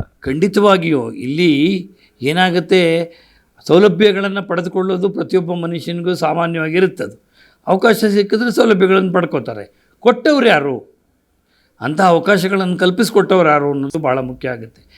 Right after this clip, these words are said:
ಅದಕ್ಕೋಗಿ ಸರ್ವೋಚ್ಚ ನ್ಯಾಯಾಲಯ ಜಾಮೀನು ರದ್ದು ಮಾಡಿಸುವಂಥ ಸಂದರ್ಭದಲ್ಲಿ ಆ ಅಧಿಕಾರಿಗಳ ಮೇಲೆ, ಇಡೀ ಟೀಮ್ ಮೇಲೆ ಕಾನೂನು ಕ್ರಮವನ್ನು ತೆಗೆದುಕೊಳ್ಬೇಕು,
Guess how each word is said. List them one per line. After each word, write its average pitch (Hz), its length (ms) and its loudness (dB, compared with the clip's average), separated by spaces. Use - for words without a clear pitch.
ಅದಕ್ಕೋಗಿ 180 840 -2
ಸರ್ವೋಚ್ಚ 170 440 2
ನ್ಯಾಯಾಲಯ 170 540 -2
ಜಾಮೀನು 175 420 0
ರದ್ದು 156 220 2
ಮಾಡಿಸುವಂಥ 170 460 0
ಸಂದರ್ಭದಲ್ಲಿ 135 760 -4
ಆ 190 320 4
ಅಧಿಕಾರಿಗಳ 208 640 0
ಮೇಲೆ, 160 300 -8
ಇಡೀ 202 280 -6
ಟೀಮ್ 233 380 -2
ಮೇಲೆ 143 600 -8
ಕಾನೂನು 180 420 0
ಕ್ರಮವನ್ನು 160 500 -2
ತೆಗೆದುಕೊಳ್ಬೇಕು, 135 1000 -4